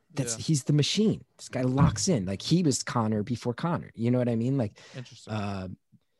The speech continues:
Speaker 1: if you want stuff that's just gonna feel, like, so heartfelt and raw and, like, driven by this idea of, like,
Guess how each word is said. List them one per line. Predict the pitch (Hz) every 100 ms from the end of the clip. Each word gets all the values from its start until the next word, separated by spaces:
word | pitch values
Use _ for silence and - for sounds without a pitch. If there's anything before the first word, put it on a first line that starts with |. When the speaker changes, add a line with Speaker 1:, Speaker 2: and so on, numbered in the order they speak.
| _ _ _ -
Speaker 1:
if | 127
you | 120 156
want | 160 156
stuff | - 147 135
that's | 139 -
just | 135 -
gonna | 147 151
feel, | - 147 143
like, | 107 -
so | - 139 147 165
heartfelt | - - 127 135 - - 135 143 -
and | 113 107 101
raw | 110 120 131 143 -
and, | 110
like, | 107 95 92
driven | - 110 127 131 151
by | 127 120
this | 113 107
idea | 107 90 113 135 120
of, | 104 95
like, | 98 90 87